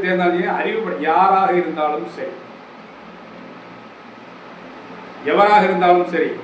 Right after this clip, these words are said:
உங்களிடம் இருப்பதை மெய்ப்பிக்கின்றது அப்படின்னா என்ன அர்த்தம்?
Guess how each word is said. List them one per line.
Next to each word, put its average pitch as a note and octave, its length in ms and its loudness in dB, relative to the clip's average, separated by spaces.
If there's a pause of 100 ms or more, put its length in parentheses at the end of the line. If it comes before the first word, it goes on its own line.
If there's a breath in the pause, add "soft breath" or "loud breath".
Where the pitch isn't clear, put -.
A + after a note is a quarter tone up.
(920)
உங்களிடம் A3 460 4 (140)
இருப்பதை G3+ 420 2 (160)
மெய்ப்பிக்கின்றது F3 880 0 (1400)
அப்படின்னா F3 400 2
என்ன E3 160 0
அர்த்தம்? D3+ 420 0